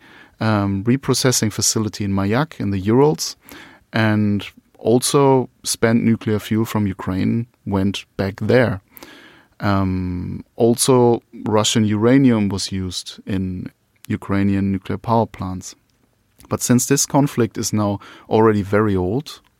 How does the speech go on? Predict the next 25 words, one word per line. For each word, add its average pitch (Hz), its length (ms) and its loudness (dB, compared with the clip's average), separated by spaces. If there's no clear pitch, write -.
at - 180 -8
least 120 300 0
two - 120 -4
thousand 98 380 0
thirteen, 101 480 0
you 104 100 2
could - 140 -4
also 113 240 2
say 101 180 0
maybe 98 240 2
two - 180 -8
thousand 95 380 -4
eight, 113 320 -4
Ukraine 113 400 2
has 113 200 0
also 123 580 2
tried 101 400 2
to - 180 -6
diversify 101 760 0
here, 92 340 -10
to - 100 -8
get 101 200 0
Westinghouse 101 640 0
on 95 120 -4
board, - 400 -8